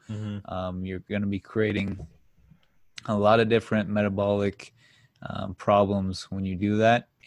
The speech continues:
Speaker 2: And, um, when that happens, your insulin resistance, um, shoots way up super quick. And I think they even go into how now, um, when they do diet-induced obesity for, you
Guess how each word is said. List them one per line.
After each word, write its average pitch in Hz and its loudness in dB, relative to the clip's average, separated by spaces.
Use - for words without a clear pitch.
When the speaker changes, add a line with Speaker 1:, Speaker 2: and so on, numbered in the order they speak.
Speaker 2:
And, 95 -4
um, 92 -8
when 98 -4
that 101 0
happens, 98 0
your 95 -2
insulin 95 -4
resistance, 92 -6
um, 92 -10
shoots - -6
way 92 -2
up 95 -4
super 95 -6
quick. 92 -6
And 104 2
I 101 2
think 117 0
they 110 4
even 107 4
go 104 4
into 101 0
how 98 4
now, 101 2
um, 87 -8
when 107 -2
they 101 0
do 98 2
diet-induced 101 2
obesity 95 0
for, 92 -4
you - -16